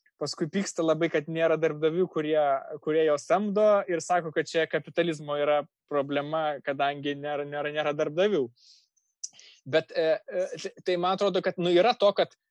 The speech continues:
tam, kad tu, e, jeigu, e, mūsų gerovė pagrįsta tuo, kad mes turim patenkinti kitų poreikius, tai pirmiausia, mums reikia galvoti, o kas gi yra tie kitų poreikiai ir kas gi yra tas mano būdo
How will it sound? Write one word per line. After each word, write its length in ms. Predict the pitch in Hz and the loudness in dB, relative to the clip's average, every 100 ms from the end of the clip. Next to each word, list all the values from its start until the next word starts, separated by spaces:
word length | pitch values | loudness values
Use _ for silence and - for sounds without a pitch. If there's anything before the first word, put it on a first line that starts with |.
| _ - | _ -2
tam, 200 | 185 196 | -2 0
kad 160 | 175 - | -2 0
tu, 120 | 170 175 143 - _ _ | 2 4 4 0 _ _
e, 140 | - 135 | -6 -2
jeigu, 320 | 139 165 160 151 | 2 2 0 -2
e, 220 | 170 147 | -2 -2
mūsų 400 | 147 175 170 151 135 | 0 -2 -2 -4 0
gerovė 380 | 135 135 151 170 | 2 4 6 4
pagrįsta 460 | 147 135 135 - 143 | 0 -4 -6 -4 -2
tuo, 140 | 165 165 | 0 0
kad 160 | 135 | -2
mes 200 | 147 143 - | -4 -4 -4
turim 240 | 147 139 - - | -4 -4 -8 -4
patenkinti 640 | 135 139 160 156 143 139 | -4 -2 -4 -4 -8 -8
kitų 240 | 135 175 - | -4 -2 -2
poreikius, 540 | - 123 123 143 190 - | 2 2 2 0 -4 -2
tai 80 | 143 | -2
pirmiausia, 560 | 151 143 135 139 160 156 | -2 -2 -2 -2 -4 -8
mums 240 | 143 139 | -8 -6
reikia 300 | 139 131 139 135 | -2 0 0 0
galvoti, 480 | 151 262 269 - | 2 2 0 0
o 80 | 120 | -6
kas 240 | - 294 175 | -6 -6 -2
gi 160 | 175 | 0
yra 80 | 160 | 0
tie 220 | 160 156 | -2 -8
kitų 240 | - - 208 | -10 -8 -8
poreikiai 640 | 135 117 113 127 175 196 | -4 -2 -2 -4 -2 -2
ir 460 | - _ _ 160 151 | -4 _ _ -6 2
kas 160 | 247 190 | 2 2
gi 220 | 170 180 | 2 2
yra 80 | 185 | 2
tas 320 | - 202 196 | 2 0 0
mano 320 | 170 170 165 | -6 -4 -4
būdo 400 | 151 156 208 175 | -6 -6 -2 2